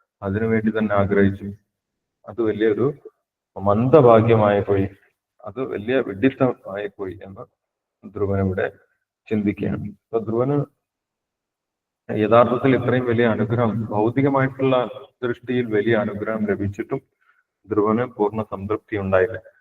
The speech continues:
കാരണം ഭഗവാന്റെ സേവനം ഞാൻ ചോദിച്ചില്ല, അത് ചോദിക്കാനുള്ള ഒരു അവ-,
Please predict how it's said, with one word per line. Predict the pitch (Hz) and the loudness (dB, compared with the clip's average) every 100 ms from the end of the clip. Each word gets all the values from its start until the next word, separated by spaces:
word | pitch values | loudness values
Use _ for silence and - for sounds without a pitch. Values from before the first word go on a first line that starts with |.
| _ _ _ _ _ - | _ _ _ _ _ 2
കാരണം | 98 107 | 2 2
ഭഗവാന്റെ | 98 92 107 120 | 0 0 0 -2
സേവനം | 117 107 104 110 | -2 -2 -4 -6
ഞാൻ | 101 107 - | -6 -8 -4
ചോദിച്ചില്ല, | 98 101 98 101 98 - _ _ _ _ _ _ _ _ _ _ - | -4 -4 -6 -6 -6 -8 _ _ _ _ _ _ _ _ _ _ -4
അത് | 107 107 | -2 2
ചോദിക്കാനുള്ള | 101 104 110 120 120 117 | 4 4 4 4 6 6
ഒരു | 107 | 6
അവ-, | 98 | 4